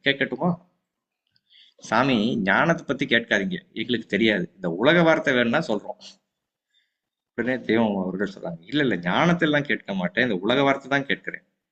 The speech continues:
கேட்பேன். அப்போ அவங்க சொல்றாங்க,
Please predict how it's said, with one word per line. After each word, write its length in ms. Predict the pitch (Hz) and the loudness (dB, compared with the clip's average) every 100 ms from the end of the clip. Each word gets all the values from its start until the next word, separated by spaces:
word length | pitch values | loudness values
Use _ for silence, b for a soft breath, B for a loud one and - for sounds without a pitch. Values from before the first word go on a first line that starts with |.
| _ | _
கேட்பேன். 400 | 104 87 - 82 - _ _ _ _ _ _ _ _ - B B B B B B _ | -4 -4 -4 -6 -8 _ _ _ _ _ _ _ _ -20 B B B B B B _
அப்போ 180 | 123 120 131 | -4 2 4
அவங்க 220 | 117 117 | 4 2
சொல்றாங்க, 380 | 110 95 90 | -2 -4 -2